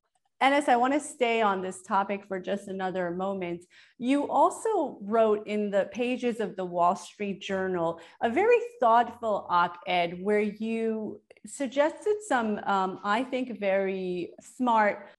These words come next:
policy suggestions on the U S relationship to Turkey.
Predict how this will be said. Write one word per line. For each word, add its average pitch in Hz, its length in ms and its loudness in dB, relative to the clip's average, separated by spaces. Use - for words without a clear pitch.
policy 254 560 2
suggestions 180 800 0
on 196 420 -2
the 214 220 -2
U 220 80 6
S 226 240 0
relationship 170 720 -4
to 170 100 -10
Turkey. 175 560 -6